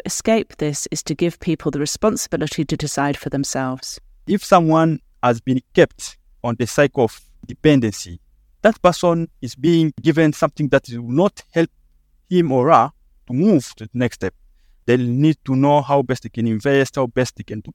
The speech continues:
Speaker 2: businesses, how best they can take things in their own hands. And that responsibility should be given to people so that at least they don't become too much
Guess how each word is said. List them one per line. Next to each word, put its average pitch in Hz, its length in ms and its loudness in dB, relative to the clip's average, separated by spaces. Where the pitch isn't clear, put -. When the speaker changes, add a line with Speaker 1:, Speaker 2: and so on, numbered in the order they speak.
Speaker 2:
businesses, 147 720 2
how 123 140 0
best - 300 -4
they - 80 -8
can 101 240 -4
take 175 140 4
things 151 280 2
in 120 140 -8
their 117 160 -2
own 147 180 0
hands. 87 460 -6
And 143 200 4
that 151 320 2
responsibility 147 1000 0
should - 300 -6
be 113 340 2
given 135 280 2
to - 120 -16
people 104 420 0
so - 160 0
that 135 160 6
at - 180 -8
least 135 240 -2
they - 140 0
don't - 480 0
become - 340 0
too 165 120 2
much - 480 -2